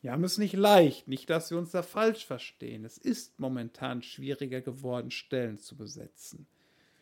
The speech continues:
Wenn ich aber weiß,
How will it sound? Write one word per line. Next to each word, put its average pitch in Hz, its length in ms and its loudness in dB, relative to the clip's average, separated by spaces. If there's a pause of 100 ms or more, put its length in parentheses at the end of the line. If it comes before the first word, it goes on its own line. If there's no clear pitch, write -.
(1600)
Wenn 135 160 0
ich 190 160 0
aber 180 380 2
weiß, 190 840 0